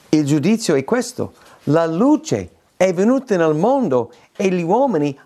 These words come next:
hanno amato le tenebre più che la luce, perché le loro opere erano malvagie. Infatti chiunque fa cose malvagie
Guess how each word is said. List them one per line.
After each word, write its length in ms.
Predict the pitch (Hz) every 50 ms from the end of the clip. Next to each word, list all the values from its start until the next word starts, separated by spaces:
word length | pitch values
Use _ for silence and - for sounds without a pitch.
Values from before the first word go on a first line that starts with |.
| _ _
hanno 360 | 190 202 202 196 185 180 - -
amato 560 | 156 160 160 165 175 202 233 226 233 - 175
le 260 | 160 160 156 147 -
tenebre 640 | - - - 247 285 269 208 120 92 123 123 123 127 - _ _ _ _
più 200 | - - 285 285
che 140 | - - 175
la 140 | 180 196 214
luce, 480 | 240 294 302 277 - - 123 101 95 - - _ _ _ _ _ _ - - - - - - - - _
perché 280 | - 160 156 - 170 156
le 180 | 156 156 156
loro 400 | 160 175 170 165 - - - -
opere 420 | 240 - - 143 117 120 135 131 - - - - -
erano 360 | 202 208 185 160 151 151 160
malvagie. 840 | 175 190 208 208 196 214 240 262 226 175 143 135 120 117 - _ _ _ _ _ _ _ _ _ _ _ _ _ _ _ - _ -
Infatti 360 | 127 117 165 156 139 - 131 -
chiunque 380 | - - 202 208 196 - 143
fa 200 | 131 - 156 151
cose 300 | 151 - 160 147 135 143
malvagie 640 | 135 135 135 120 127 165 220 220 156 135 127 113 -